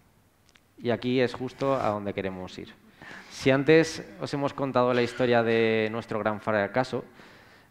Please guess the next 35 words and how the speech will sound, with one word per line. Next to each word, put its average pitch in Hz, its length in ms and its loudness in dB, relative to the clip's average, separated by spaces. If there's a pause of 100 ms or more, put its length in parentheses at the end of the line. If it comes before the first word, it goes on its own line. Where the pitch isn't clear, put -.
eh, 110 640 2
y 120 100 -8
cómo 120 220 -2
eso 123 140 -4
nos 117 160 -6
hizo 104 360 -4 (600)
ir 117 140 -2
un 120 80 -6
poco 113 160 -2
a 117 60 0
los 107 100 -4
orígenes 110 640 -6 (100)
y, 95 720 -6
y 104 100 -8
ver 107 220 -4
qué 113 100 -2
era 101 280 2
el, 95 500 -2
el 98 140 -6
término 98 340 -6
manga, 104 300 -4
¿no? 113 260 -10
Estudiarlo 101 540 -4
poco 104 180 -8
a 92 80 -6
poco 101 280 -8 (720)
y 127 100 -4
estudiar 113 320 -2
la 120 100 2
industria, 117 480 -4 (480)
ahora 120 160 2
os 123 40 0
vamos 135 200 0
a 135 60 0
contar, 123 720 2